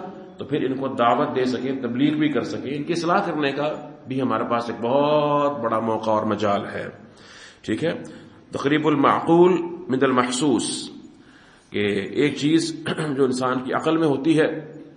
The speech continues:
انسان سمجھ سکتا ہے، اس کو کسی مادی چیز سے، حسی چیز سے اس کو تشبیہ دے کر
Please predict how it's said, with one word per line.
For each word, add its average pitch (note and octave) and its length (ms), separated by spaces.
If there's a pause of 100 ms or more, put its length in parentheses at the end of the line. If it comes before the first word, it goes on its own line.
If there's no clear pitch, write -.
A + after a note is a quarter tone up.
(520)
انسان C3 300
سمجھ C3+ 280
سکتا D3 340
ہے، D3+ 60
اس B2 180
کو C#3+ 140
کسی C#3 260
مادی A#2+ 540
چیز A2+ 360
سے، A2+ 200 (240)
حسی F3+ 240
چیز C3+ 300
سے B2+ 100
اس - 160
کو - 360 (720)
تشبیہ A2+ 320
دے D3 160
کر F3+ 180